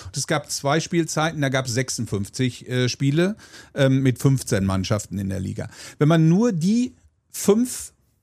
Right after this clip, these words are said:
nimmt, die vergleichbar sind mit zweiundfünfzig Punkten,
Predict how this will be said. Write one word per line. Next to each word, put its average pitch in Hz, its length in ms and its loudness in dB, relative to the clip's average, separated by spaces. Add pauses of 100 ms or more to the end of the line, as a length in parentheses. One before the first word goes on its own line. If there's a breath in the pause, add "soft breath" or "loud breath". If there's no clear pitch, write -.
(220)
nimmt, 196 480 2 (100)
die 143 180 0
vergleichbar 160 600 2
sind 180 160 0
mit 170 140 -6
zweiundfünfzig 151 640 -2
Punkten, 123 440 0